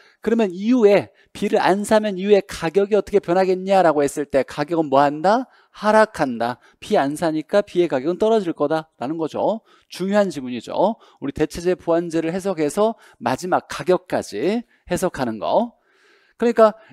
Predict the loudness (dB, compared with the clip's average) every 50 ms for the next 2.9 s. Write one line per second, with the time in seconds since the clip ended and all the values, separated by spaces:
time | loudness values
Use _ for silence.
0 | _ 2 4 4 6 6 6 4 4 4 0 -4 -8 -10 -4 2 2 2 4 4
1 | 2 0 0 0 0 0 0 2 2 2 0 0 -2 -4 -2 0 0 0 0 -2
2 | -4 -4 -4 -2 0 2 4 2 2 2 2 2 0 2 2 0 0 0